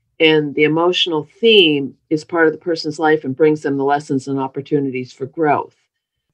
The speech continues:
It gives you your type, and then it gives you a profile,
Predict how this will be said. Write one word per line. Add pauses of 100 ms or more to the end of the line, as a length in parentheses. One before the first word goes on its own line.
(300)
It
gives
you
your (260)
type, (140)
and
then
it
gives
you
a
profile,